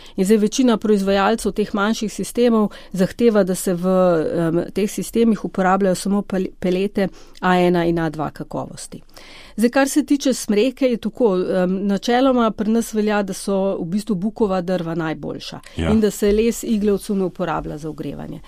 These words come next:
Speaker 1: Zdaj, stvar je tukaj predvsem v strukturi lesa, v gostoti, tudi delno v, em, v deležu smole, ampak ta smola pri smreki niti ni tako kritična.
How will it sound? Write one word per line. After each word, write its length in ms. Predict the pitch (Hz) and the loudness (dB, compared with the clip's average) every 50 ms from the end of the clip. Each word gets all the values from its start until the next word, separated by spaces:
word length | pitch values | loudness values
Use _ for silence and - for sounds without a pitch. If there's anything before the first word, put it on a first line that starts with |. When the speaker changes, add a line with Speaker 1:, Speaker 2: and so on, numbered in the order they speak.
| - - - - - - - | -20 -20 -20 -20 -20 -14 -6
Speaker 1:
Zdaj, 420 | - 202 254 277 262 240 202 220 208 | 2 4 4 6 6 4 2 0 -2
stvar 340 | - - 262 247 254 262 | -2 -2 0 2 2 2
je 80 | 262 240 | 2 0
tukaj 260 | - 269 226 - 240 | 0 -2 0 0 -2
predvsem 340 | 202 - 196 - - 240 226 | -2 -2 -6 0 2 2 2
v 120 | 202 208 | 2 0
strukturi 500 | 202 - - 196 - - 254 247 226 220 | -2 -4 -6 -8 -4 -2 0 2 2 2
lesa, 340 | 208 196 185 185 - 202 185 | 2 2 0 0 -2 -2 0
v 140 | 180 180 185 | 0 0 -2
gostoti, 540 | 175 185 - - - 214 196 202 202 190 180 | -4 -4 -6 -2 0 2 2 2 2 0 -4
tudi 240 | - 262 220 - - | -4 -4 -6 -6 -8
delno 500 | - - 180 196 196 202 208 208 196 175 | -8 -2 2 4 4 6 6 4 4 2
v, 80 | 170 170 - - 185 170 | 2 0 -2 -2 0 2
em, 220 | 165 165 170 170 | 2 2 0 -2
v 340 | 175 160 160 170 175 170 170 | -4 -4 -2 0 0 0 0
deležu 440 | 160 165 190 196 190 180 170 151 160 | 0 2 2 2 2 2 0 -2 -6
smole, 400 | - - - 214 214 226 240 240 | -4 0 0 2 4 4 4 4
ampak 220 | 196 175 180 - | 4 2 -2 -4
ta 120 | - 190 190 | -6 -6 -6
smola 360 | - - 196 180 180 180 165 | -4 -2 -2 0 0 0 -2
pri 140 | - - - | -4 -6 -8
smreki 400 | - 190 180 170 165 - - 165 | -4 -4 -4 -4 -4 -4 -2 0
niti 240 | 180 185 - - 175 | 0 0 0 0 0
ni 140 | 180 233 | 0 0
tako 240 | 240 - 240 - 226 | 0 -2 -4 -4 -6
kritična. 600 | 208 - 220 254 254 - 240 - - - 208 202 | -4 -2 -4 -4 -2 -4 -8 -8 -4 -2 -2 -2